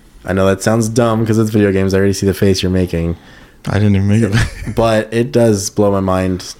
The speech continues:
Speaker 1: I mean, even just going to fucking Crater Lake in Oregon.
Speaker 2: Oh, yeah. Was
Speaker 1: Even
Speaker 2: it
Speaker 1: just seeing that, I'm like, "Damn,
Speaker 2: was that
Speaker 1: like, this
Speaker 2: Oregon?
Speaker 1: is just"
Speaker 2: No, it was Northern California, wasn't it?
Speaker 1: Isn't Crater Lake Oregon?
Speaker 2: The one
Speaker 1: I'm pretty
Speaker 2: we
Speaker 1: sure it's Oregon.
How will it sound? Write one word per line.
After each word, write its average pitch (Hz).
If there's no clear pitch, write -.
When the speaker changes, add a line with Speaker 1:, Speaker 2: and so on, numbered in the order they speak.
Speaker 1:
I 131
mean, 185
even 214
just 180
going 180
to 147
fucking 139
Crater 135
Lake -
in 92
Oregon. 98
Speaker 2:
Oh, 117
yeah. 98
Was 123
Speaker 1:
Even 156
Speaker 2:
it 156
Speaker 1:
just 151
seeing 156
that, 123
I'm 104
like, 87
"Damn, 110
Speaker 2:
was 113
that 123
Speaker 1:
like, 120
this -
Speaker 2:
Oregon? 139
Speaker 1:
is 104
just" 101
Speaker 2:
No, 117
it 110
was 113
Northern 117
California, 117
wasn't 117
it? 120
Speaker 1:
Isn't 123
Crater 127
Lake 127
Oregon? 139
Speaker 2:
The 123
one 120
Speaker 1:
I'm 120
pretty 117
Speaker 2:
we 110
Speaker 1:
sure 135
it's 101
Oregon. 95